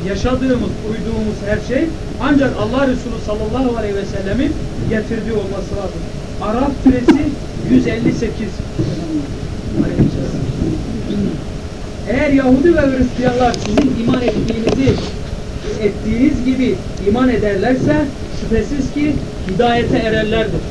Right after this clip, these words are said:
Bu konuda Allahu Azze ve Celle yeryüzündeki hiçbir kulu ayırmadan sizin gibi iman ederlerse diyor, buradaki sizin gibiden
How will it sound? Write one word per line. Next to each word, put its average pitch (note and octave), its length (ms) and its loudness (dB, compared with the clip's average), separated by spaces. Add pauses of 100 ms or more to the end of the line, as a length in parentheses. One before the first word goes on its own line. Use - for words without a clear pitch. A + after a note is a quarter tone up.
(680)
Bu - 180 0
konuda D4+ 240 2
Allahu B3+ 360 2
Azze A3 320 0
ve G3+ 80 0
Celle G3+ 360 0 (400)
yeryüzündeki C4 800 2
hiçbir A#3+ 320 -2 (160)
kulu G#3+ 240 -2
ayırmadan A#3 580 0 (920)
sizin D4 300 4
gibi B3 160 2 (180)
iman A#3 220 0
ederlerse A3+ 680 0 (140)
diyor, A#3+ 160 4 (840)
buradaki D#4+ 420 4
sizin C4 380 2
gibiden A#3 320 0